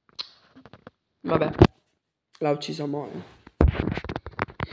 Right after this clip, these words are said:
Raga, bellissimo. Prima victory con Jessie.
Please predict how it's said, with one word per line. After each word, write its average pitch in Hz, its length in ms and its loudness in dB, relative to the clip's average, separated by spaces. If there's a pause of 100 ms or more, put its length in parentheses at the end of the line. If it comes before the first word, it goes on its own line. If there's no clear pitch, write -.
(2500)
Raga, 165 400 8
bellissimo. 156 760 4
Prima 185 280 4
victory 208 600 2
con 202 520 8
Jessie. 170 1160 6